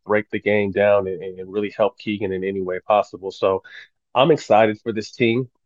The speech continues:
Uh, again, I mean, we live in a league now where stars are on the move and everyone gets really excited with big moves, as they should. But you also have to account for chemistry, and I know this team is gonna have some of the best chemistry in the league.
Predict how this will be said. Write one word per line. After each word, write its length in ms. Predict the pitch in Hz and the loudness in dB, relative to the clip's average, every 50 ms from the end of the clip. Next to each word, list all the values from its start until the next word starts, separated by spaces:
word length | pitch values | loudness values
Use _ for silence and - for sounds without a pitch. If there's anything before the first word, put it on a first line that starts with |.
| _ - | _ 0
Uh, 220 | 104 104 104 101 92 | 2 4 4 4 4
again, 320 | 101 98 104 107 101 95 | 2 0 0 0 0 0
I 40 | 98 | 0
mean, 240 | 98 98 98 98 92 | -2 -2 -4 -4 -2
we 100 | 110 113 | 0 2
live 160 | 113 110 110 | 2 2 2
in 60 | 110 | 2
a 60 | 104 | 2
league 260 | 107 110 113 107 101 | 2 2 2 0 0
now 260 | 101 107 107 107 107 98 | 2 4 4 4 4 2
where 100 | 101 98 | 0 -4
stars 420 | - - - 107 110 110 104 98 | -4 0 2 4 4 4 4 2
are 80 | 101 107 | 0 0
on 140 | 107 107 | 0 0
the 80 | 101 98 | 0 -2
move 360 | 98 104 107 110 110 107 98 | -4 -4 -4 -4 -4 -6 -6
and 120 | 98 92 98 | -4 -2 -2
everyone 320 | 104 107 107 107 107 101 | 0 0 -2 -2 -2 -4
gets 180 | 104 104 - - | -4 -6 -6 -4
really 160 | 104 107 107 | -2 -2 -2
excited 380 | 104 - - 107 107 107 104 | -2 -2 2 4 4 4 4
with 120 | 101 98 90 | 0 -2 -4
big 160 | 101 104 98 | -6 -4 -4
moves, 280 | 104 104 104 107 - - | -2 -2 0 -2 -2 0
as 260 | 82 101 104 101 - | 2 4 4 2 2
they 140 | - 101 101 | -2 -6 -4
should. 400 | - - - 110 107 110 113 - - - - _ _ _ _ | -4 -4 0 2 2 2 0 -2 -8 -20 -20 _ _ _ _
But 180 | - 104 - - | -4 -4 -2 2
you 100 | 101 104 | 4 4
also 200 | 117 117 - 117 | 4 6 6 4
have 80 | 110 - | 4 4
to 100 | - 98 | 2 0
account 320 | 98 - - 107 101 - | -2 0 0 -2 -2 -2
for 80 | - 92 | -6 -6
chemistry, 540 | - - 110 117 113 - - 123 123 117 110 | -4 0 0 0 0 0 -2 0 0 2 2
and 80 | 104 | 2
I 60 | 104 | 2
know 120 | 101 101 98 | 2 0 0
this 160 | 95 101 - | -2 -4 -6
team 240 | _ - 113 107 101 | _ -6 -6 -4 -4
is 60 | 98 | -4
gonna 160 | 98 98 95 | -4 -2 -2
have 120 | 101 95 - | -2 -2 -2
some 160 | - 104 98 | -4 -4 -4
of 60 | 95 | -4
the 60 | 95 | -4
best 220 | 87 95 92 - - | -4 -4 -4 -4 -6
chemistry 360 | - 101 95 - - 95 92 | -6 -6 -6 -8 -8 -8 -8
in 80 | 90 | -6
the 60 | 90 90 | -6 -6
league. 240 | 95 95 90 87 | -6 -6 -6 -8